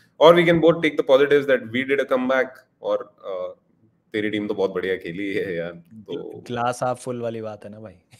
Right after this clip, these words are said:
Speaker 2: <laughs>
Speaker 1: हाँ।
Speaker 2: वही है ना, ग्लास हाफ फुल, हाफ एम्प्टी। तो आप किस, क्या देखते हो आप? Please do let us know in the comment section। And what are your thoughts about the game?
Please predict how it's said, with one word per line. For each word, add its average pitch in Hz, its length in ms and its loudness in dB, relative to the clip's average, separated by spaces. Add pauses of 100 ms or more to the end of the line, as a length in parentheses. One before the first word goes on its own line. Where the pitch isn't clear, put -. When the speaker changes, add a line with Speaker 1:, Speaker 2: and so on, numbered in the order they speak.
(100)
Speaker 2:
<laughs> 156 100 -8 (260)
Speaker 1:
हाँ। 82 340 -12
Speaker 2:
वही 123 160 0
है 117 80 0
ना, 135 120 -2
ग्लास 117 440 -2
हाफ 120 180 -2
फुल, 117 200 -4
हाफ 113 200 -4
एम्प्टी। 104 320 -10 (180)
तो 117 180 4
आप 131 200 6
किस, - 360 4 (580)
क्या 190 160 12
देखते 196 320 4
हो 196 60 10
आप? 190 200 8 (280)
Please 160 220 4
do 160 100 6
let 143 140 6
us 151 160 -2
know 139 140 -2
in 139 60 -4
the 139 120 -4
comment 135 300 -4
section। 131 340 -6
And 131 100 -8
what 120 140 -2
are 123 80 -2
your 123 220 -6
thoughts 120 220 -6
about 117 260 -6
the 113 100 -8
game? 117 180 -10